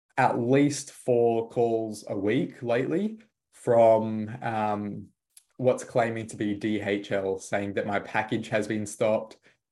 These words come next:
and that I need to pay money. Otherwise, um, they're going to keep my package and then send someone here to arrest me for whatever was in this imaginary package. <laughs> Um, I don't have any packages coming, so I'm not worrying about that.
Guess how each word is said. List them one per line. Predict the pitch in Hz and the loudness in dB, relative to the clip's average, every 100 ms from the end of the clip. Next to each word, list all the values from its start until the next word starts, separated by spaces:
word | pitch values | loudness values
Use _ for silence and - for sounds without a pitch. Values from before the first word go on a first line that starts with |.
| - | -2
and | 117 | 4
that | 113 | 6
I | 110 | 6
need | 110 110 | 4 2
to | 117 | 0
pay | 117 107 | 4 2
money. | 104 104 104 107 | 4 2 2 2
Otherwise, | 107 104 104 104 101 98 - _ _ - | 0 2 2 4 0 -2 -10 _ _ -6
um, | 107 101 98 | 0 0 2
they're | 110 | 2
going | 110 101 | 4 2
to | - | 2
keep | 107 135 131 | 0 -2 0
my | 117 | -2
package | 110 107 - 113 107 | 0 0 2 0 0
and | - 107 101 | -6 -4 -2
then | 101 101 101 _ _ _ | -2 -4 -8 _ _ _
send | - 120 120 | 2 4 4
someone | 117 117 110 110 107 | 4 2 4 2 2
here | 110 110 110 | 0 0 2
to | 104 104 | 0 -2
arrest | 98 101 101 - | 0 0 -4 -8
me | 104 104 | -8 -8
for | 98 101 98 92 | -2 2 2 2
whatever | 90 98 101 104 | -2 0 2 2
was | 104 98 | 0 -2
in | 101 98 98 - _ _ | -4 -6 -12 -16 _ _
this | 101 98 | -4 0
imaginary | 101 101 101 104 101 104 | 2 4 4 4 4 4
package. | 110 107 170 170 139 - - | 2 2 4 4 0 -6 -14
<laughs> | - - - _ | -20 -20 -20 _
Um, | 131 120 107 104 101 - _ _ | 4 6 6 2 -4 -16 _ _
I | - 127 127 123 120 | 2 6 8 8 4
don't | 127 123 113 | 4 6 6
have | 120 110 | 6 4
any | 113 | 2
packages | 110 107 104 107 104 | 0 0 0 0 -2
coming, | - 104 104 101 | -2 -2 -4 -6
so | 101 107 104 101 98 _ _ _ | -4 0 2 0 -2 _ _ _
I'm | 110 113 104 104 | -4 -2 -2 -4
not | 104 | -4
worrying | 104 104 104 101 | -2 -2 -2 -4
about | 98 98 98 | -4 -4 -2
that. | 104 107 - | -2 -4 -8